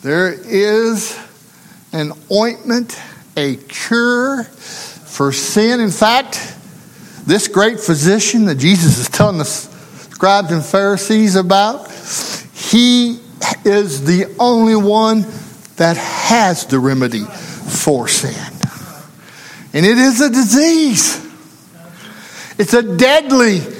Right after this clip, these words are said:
disease. Oh, I thought cancer was. Cancer is a deadly disease. But sin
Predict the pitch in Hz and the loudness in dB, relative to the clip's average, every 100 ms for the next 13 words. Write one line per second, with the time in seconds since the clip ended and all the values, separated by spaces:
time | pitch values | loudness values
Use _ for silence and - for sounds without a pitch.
0 | - - - 160 170 165 165 139 127 - | -18 -20 -2 0 2 2 2 -2 -2 2
1 | 269 294 294 330 320 - 269 330 - 208 | 4 4 4 2 2 2 2 2 2 2
2 | 165 151 123 - - - - - 196 240 | 4 2 0 -4 -16 -20 -20 -2 0 0
3 | - 214 277 311 247 233 180 170 160 143 | 0 0 0 0 0 2 2 0 -2 0
4 | 147 214 - - - - - - - - | -2 -2 -6 -18 -20 -20 -20 -20 -20 -20
5 | - - - - - 143 156 - - - | -20 -20 -20 -20 -6 -2 -2 -2 -2 2
6 | 208 294 165 131 | 4 4 2 0